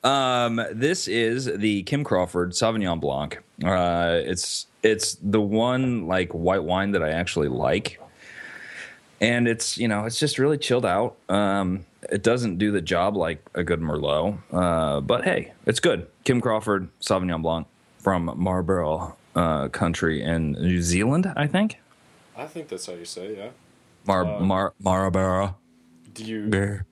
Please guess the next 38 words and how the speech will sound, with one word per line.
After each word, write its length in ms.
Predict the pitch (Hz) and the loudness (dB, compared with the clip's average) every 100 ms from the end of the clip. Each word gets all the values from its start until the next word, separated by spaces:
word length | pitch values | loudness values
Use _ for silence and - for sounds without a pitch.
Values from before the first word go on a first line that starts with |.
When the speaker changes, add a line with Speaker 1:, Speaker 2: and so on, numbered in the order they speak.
| _ | _
Speaker 2:
how 120 | 120 | -8
cold 440 | 110 - 101 98 82 | -8 -8 -8 -8 -10
do 80 | 85 | -14
you, 320 | 82 82 80 | -12 -12 -10
uh, 240 | 82 78 - _ | -10 -12 -14 _
get 160 | 95 - | -14 -6
your 120 | 85 | -2
Speaker 1:
I 100 | 92 | 0
don't. 280 | 80 76 - _ _ | 0 -2 -8 _ _
Speaker 2:
No. 100 | - | -6
Speaker 1:
I 80 | 92 | -2
don't. 280 | 80 78 73 _ - | 0 -2 -4 _ -6
Speaker 2:
Is 40 | 82 | -4
Speaker 1:
No. 100 | 82 | -4
Speaker 2:
it 80 | |
room 240 | 95 113 110 | -6 -10 -10
temp 320 | - 90 92 | -10 -12 -10
right 160 | 123 113 | -12 -10
now? 220 | 135 135 _ _ _ - | -14 -16 _ _ _ 0
Speaker 1:
Yeah. 160 | 170 - - - - - | 0 -2 -18 -20 -20 -12
Speaker 2:
Really? 220 | 107 147 - - _ _ 131 | -8 -8 -10 -18 _ _ 2
Speaker 1:
Well, 400 | 135 123 113 101 | 4 2 0 0
because 340 | 117 139 131 | 0 0 2
it 60 | 110 | 0
was 120 | 104 | 0
so 120 | 107 | 0
damn 240 | 101 87 | 0 -4
cold 340 | - 127 139 95 | -2 2 2 0
this 180 | - 101 | -4 -2
morning, 400 | 117 110 87 92 | 0 0 -2 -2
everything 280 | 104 90 | 0 -2
in 60 | 85 | -2
the 80 | 76 | -4
house 360 | 98 117 107 85 | 0 0 -2 -4
was, 140 | 80 | -6
like, 320 | 80 82 78 | -2 -4 -4
you 140 | - 80 | -6 -4
know, 180 | 76 | -6